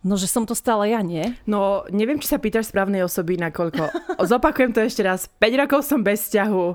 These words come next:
Speaker 2: a prsteň mi chýba, ale ja, keď si to tak predstavím, že akého by som chcela mať raz muža.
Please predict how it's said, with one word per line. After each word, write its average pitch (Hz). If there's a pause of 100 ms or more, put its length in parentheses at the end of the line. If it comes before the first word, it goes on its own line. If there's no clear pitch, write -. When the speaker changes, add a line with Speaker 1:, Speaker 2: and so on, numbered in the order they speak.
(220)
Speaker 2:
a 165
prsteň 240
mi 202
chýba, 190 (460)
ale 180
ja, 208
keď 294
si 294
to 339
tak 233 (160)
predstavím, 202
že 202
akého 247
by 202
som 214
chcela 190
mať 185
raz 175
muža. 175